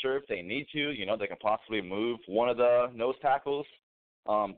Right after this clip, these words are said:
to left end if they need to. So I'm just trying to make a case that you can have D J Jones,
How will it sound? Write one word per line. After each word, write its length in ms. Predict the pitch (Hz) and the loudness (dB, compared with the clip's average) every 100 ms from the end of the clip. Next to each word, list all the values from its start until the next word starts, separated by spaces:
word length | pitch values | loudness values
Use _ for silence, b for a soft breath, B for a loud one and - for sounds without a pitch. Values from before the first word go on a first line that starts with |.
| - | -4
to 120 | 151 | 0
left 280 | 151 147 160 | 0 0 0
end 160 | 156 | -2
if 80 | 139 - | -4 -6
they 120 | 95 | -6
need 280 | 95 147 - | -4 -8 -6
to. 160 | 190 220 - | -8 -8 2
So 340 | 113 98 87 _ _ _ | 4 4 0 _ _ _
I'm 80 | 123 | -16
just 160 | 151 | -6
trying 140 | 165 147 | -2 0
to 60 | |
make 200 | 120 143 | 0 -6
a 100 | - | -4
case 180 | 127 151 - | -4 -4 -2
that 140 | 98 | -2
you 100 | 123 | -2
can 120 | 147 | -8
have 180 | 139 139 | -4 -4
D 140 | 135 151 | -4 -4
J 160 | 156 | -4
Jones, 380 | 135 139 139 | 0 0 0